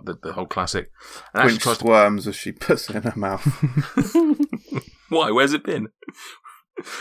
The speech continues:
Speaker 1: Uh, why does this, why does this taste like peanuts? Um, and then she, um, slips it on her, her finger, and it's just a little bit too big. She's like, "Yeah, oh, um,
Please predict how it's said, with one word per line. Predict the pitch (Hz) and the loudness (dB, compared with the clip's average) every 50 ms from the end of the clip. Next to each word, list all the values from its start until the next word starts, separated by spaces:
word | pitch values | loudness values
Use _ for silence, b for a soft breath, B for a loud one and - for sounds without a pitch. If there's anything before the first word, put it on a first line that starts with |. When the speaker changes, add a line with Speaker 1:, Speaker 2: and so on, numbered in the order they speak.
| B B | B B
Speaker 1:
Uh, | - 117 113 | 2 2 2
why | 113 117 151 196 | 4 4 2 2
does | 247 - | 2 2
this, | 285 226 220 - - - - | -4 -6 -6 -8 -14 -14 -10
why | 185 202 | -10 -10
does | 254 - 330 | -8 -6 -6
this | 269 - | -8 -6
taste | - - - 190 - | -6 -6 -8 -6 -6
like | - 170 - | -6 -8 -6
peanuts? | - - 156 151 123 90 - - - - - B B B B B | -6 -6 -4 -4 -4 -6 -8 -10 -14 -16 -16 B B B B B
Um, | B 117 123 127 123 123 117 - | B 2 4 4 4 2 2 0
and | 117 117 | -2 0
then | 117 117 117 | 2 0 0
she, | 110 - - 117 117 110 110 104 - _ - | 0 -2 0 0 0 0 -2 -4 -6 _ -6
um, | 101 107 107 104 101 101 98 - _ _ _ _ | -4 -2 0 0 0 -2 -4 -6 _ _ _ _
slips | - - - 120 - - | -8 -4 -2 -2 -2 0
it | 98 | -2
on | 107 | 0
her, | 104 98 98 95 - 95 | 0 0 0 -2 -2 -2
her | 101 95 92 90 | 0 0 0 0
finger, | - - 101 98 95 90 87 | 0 -2 0 0 0 -2 -2
and | 82 90 - | -4 -4 -4
it's | 95 90 - | -6 -6 -6
just | - 104 - | -6 -4 -2
a | 110 | 2
little | 104 110 92 | 2 2 2
bit | 87 92 - | 0 -2 -4
too | - - 95 | -4 -4 -4
big. | 92 - 98 85 85 - - _ _ b b b b b b | -2 -2 -2 -4 -4 -6 -12 _ _ b b b b b b
She's | b - - | b -8 -8
like, | 196 - 147 175 | -6 -6 -8 -6
"Yeah, | 220 202 196 190 190 196 185 165 - | -6 -6 -4 -4 -4 -4 -6 -6 -8
oh, | 226 214 202 185 175 _ _ - 220 | -10 -8 -8 -10 -12 _ _ -12 -10
um, | - 160 147 139 | -8 -6 -6 -8